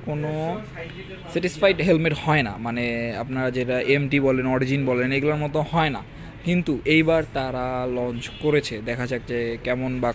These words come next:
কোনটা কি করছে। তো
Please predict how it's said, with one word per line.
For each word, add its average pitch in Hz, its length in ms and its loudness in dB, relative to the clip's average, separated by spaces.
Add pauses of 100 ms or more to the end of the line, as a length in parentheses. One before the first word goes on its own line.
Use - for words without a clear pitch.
কোনটা 123 500 -2 (500)
কি 147 240 -4
করছে। 139 380 -2 (960)
তো 135 80 0